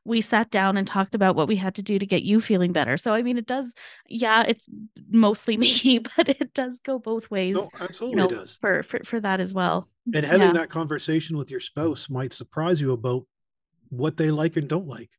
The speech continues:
Speaker 1: Mm-hmm.
Speaker 2: you know, think of your sister-in-law <laughs> and how long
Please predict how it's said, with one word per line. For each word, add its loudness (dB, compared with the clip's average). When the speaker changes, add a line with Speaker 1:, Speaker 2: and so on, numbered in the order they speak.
Speaker 1:
Mm-hmm. 0
Speaker 2:
you -8
know, -6
think -4
of 0
your 2
sister-in-law -2
<laughs> -10
and 2
how -2
long 0